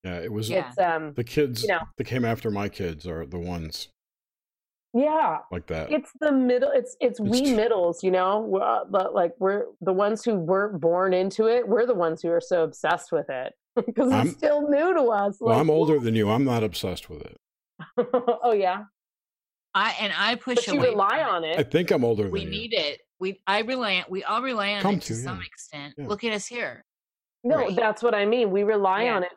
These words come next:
Speaker 3: for certain, you know, I've, I think I had said to you, it was, um, before the interview started, that as an introvert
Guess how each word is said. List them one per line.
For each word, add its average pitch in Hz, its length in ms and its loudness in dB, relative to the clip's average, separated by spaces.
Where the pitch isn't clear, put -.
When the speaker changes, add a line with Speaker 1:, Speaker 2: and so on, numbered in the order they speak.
Speaker 3:
for 190 120 0
certain, 202 360 -2
you 226 100 -2
know, 190 260 0
I've, 196 220 -2
I 208 380 0
think 233 200 -4
I 190 120 2
had 170 160 0
said 208 280 0
to 214 140 -8
you, 180 200 2
it 165 80 -2
was, 170 260 -4
um, 190 340 -2
before 185 380 -2
the 175 260 0
interview 208 360 -2
started, 165 480 -2
that 151 200 0
as 208 220 2
an 208 100 0
introvert 240 720 0